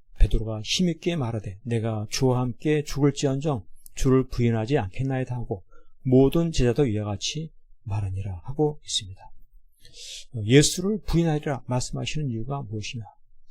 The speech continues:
어떻게 수제자 베드로가 그리한다는 건가라고 하는 거죠. "오늘 이 밤 닭이 두 번 울기 전에 내가 세 번 나를 부인하리라." 이와 같이 말씀하시는 것입니다.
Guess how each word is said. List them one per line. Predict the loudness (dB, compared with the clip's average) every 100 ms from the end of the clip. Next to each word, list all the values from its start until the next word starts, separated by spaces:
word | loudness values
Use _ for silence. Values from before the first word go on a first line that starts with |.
| -20 -20 -20 -4
어떻게 | -2 0 0 0 -2 -2
수제자 | 0 2 2 2 8
베드로가 | 8 8 -4 -6 -10 -14 -20 -4
그리한다는 | 0 0 0 -2 -6 -6
건가라고 | -6 -6 -8 -10 -10 -10
하는 | -10
거죠. | -12 -14 -16 -18 -20 -20 -20 -20 0
"오늘 | 4 4
이 | 4
밤 | 2 0 -4
닭이 | -6 -6 -4 -6
두 | -4 -2
번 | -2 -2
울기 | -2 -4 -6
전에 | -6 -6 -8 -14 -10
내가 | -6 -6 -6
세 | 8 10
번 | 12 10
나를 | -2 -6 -8
부인하리라." | -6 -6 -6 -8 -10 -12 -18 -20 -8
이와 | -6 -6
같이 | -6 -8 -10 -10
말씀하시는 | -10 -8 -8 -8 -8 -6
것입니다. | -8 -8 -10 -10